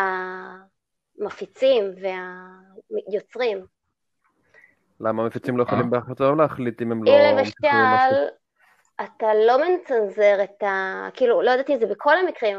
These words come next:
Speaker 1: אבל ברוב המקרים, אתה מפרסם משהו, נגיד, לא מצונזר, ואיזה... מישהו נעלב מזה, הוא יכול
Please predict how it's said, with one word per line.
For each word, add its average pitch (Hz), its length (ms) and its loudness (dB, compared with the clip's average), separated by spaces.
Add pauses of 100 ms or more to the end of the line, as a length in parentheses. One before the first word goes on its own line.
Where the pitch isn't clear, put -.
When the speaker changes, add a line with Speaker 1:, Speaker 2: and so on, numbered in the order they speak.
Speaker 1:
אבל 190 100 -14
ברוב 208 380 -2
המקרים, 233 540 -4 (560)
אתה 214 220 -2
מפרסם 220 420 -2
משהו, 233 280 -2
נגיד, 208 280 -2
לא 240 180 0
מצונזר, 214 560 0 (200)
ואיזה... 202 420 -8 (1500)
מישהו 277 420 4
נעלב 240 500 4
מזה, 269 220 0
הוא 233 80 4
יכול 247 360 0